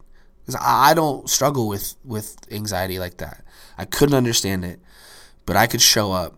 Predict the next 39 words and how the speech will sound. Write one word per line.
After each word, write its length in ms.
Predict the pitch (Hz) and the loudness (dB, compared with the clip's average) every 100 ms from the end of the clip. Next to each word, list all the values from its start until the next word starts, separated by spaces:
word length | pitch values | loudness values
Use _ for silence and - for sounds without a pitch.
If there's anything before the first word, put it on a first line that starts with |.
| - | -16
and 100 | 78 | -8
I 80 | 90 | -6
could 160 | 113 113 | -4 -2
be 80 | 107 | 2
present 380 | - 104 101 | 2 2 0
for 100 | 85 | -4
my 140 | 80 82 | -6 -8
wife. 400 | - - - - _ - - - - - - - - | -10 -16 -20 -20 _ -20 -20 -20 -20 -20 -20 -20 -12
I 100 | - | -6
could 160 | 117 117 | -4 -2
be 120 | 127 | 2
somebody 260 | 123 127 120 | 4 4 2
that 100 | 104 | 2
she 140 | - | -2
could 160 | 110 123 | -2 -8
cry 340 | - 104 117 | 0 4 6
on. 280 | 131 135 131 | 6 4 2
I 60 | 113 | -2
could 140 | 104 | -4
be 80 | 110 | -2
somebody 260 | 113 110 107 | -2 -2 -4
that 140 | 87 | -2
she, 280 | - 95 87 | -2 -2 -2
she 180 | - 101 | -2 -2
used 380 | 104 120 123 | -6 -2 -2
as 120 | 117 107 | 0 4
a 40 | |
sounding 460 | - 117 127 131 123 | 4 4 2 0 -2
board. 320 | 117 120 113 | 0 0 0
I 60 | |
could 120 | 107 113 | -4 -4
be 80 | |
somebody 300 | 113 110 110 | -2 -2 -2
who 120 | 110 107 | -4 -4
was 140 | 107 | -4
there 120 | 107 | -4
to 80 | 101 | 2
support 500 | - 95 - 117 90 | 2 2 0 0 -2
her 300 | 120 113 | -4 -2